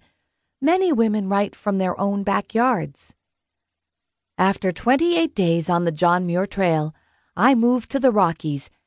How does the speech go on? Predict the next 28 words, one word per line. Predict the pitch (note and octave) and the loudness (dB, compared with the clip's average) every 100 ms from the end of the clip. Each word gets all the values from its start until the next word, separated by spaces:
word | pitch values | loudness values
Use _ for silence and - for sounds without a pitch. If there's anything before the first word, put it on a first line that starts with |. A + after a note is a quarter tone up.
| - | -2
and | A3+ | 2
then | B3+ | 2
finally | A#3 B3+ A#3+ A#3+ A#3+ | 2 2 2 0 -4
settled | - G#3 G3+ G3 | -2 0 0 -2
in | G3 | -4
South | - F3+ F#3+ - | -2 -2 -2 -2
Lake | F#3 F3 | -2 -4
Tahoe, | - F#3+ F3 D#3+ C3 B2+ _ _ _ - | 0 0 2 0 -2 -6 _ _ _ -2
where | F#3 - | 0 2
I | F#3 G#3+ A3+ | 2 2 2
now | E3+ D#3 | 0 0
write | C#3+ D3 D3+ | 2 0 -2
from | - D#3+ | -4 -2
my | E3 E3 E3+ | 2 2 2
own | G#3 G#3+ | 2 0
backyard. | E3 D3 C#3+ E3 D#3 C#3+ C#3+ C#3+ _ _ _ _ _ _ _ _ _ _ | 0 -2 -2 0 0 0 -4 -10 _ _ _ _ _ _ _ _ _ _
That | F#3+ A3+ | 2 2
hike | G3+ A3 B3 B3 | 2 0 0 -2
in | G3+ | -2
nineteen | F#3+ F#3+ G#3 A3 G3+ | 0 -2 -4 -2 0
ninety-three, | G3 G3 G#3+ - F#3 D#3 D#3+ _ _ _ _ _ | -2 -2 -6 -4 -4 -4 -8 _ _ _ _ _
my | F3 F#3 | 0 0
own | G3 A3 A3 | 0 -2 -4
first | - G#3+ C4 - | -2 -2 -2 -6
summer | - C4 F3 E3 | -2 0 0 -2
in | E3+ | -2
the | E3+ | -4
Sierra, | - G3+ G3 F3 D#3+ | -4 0 0 0 -4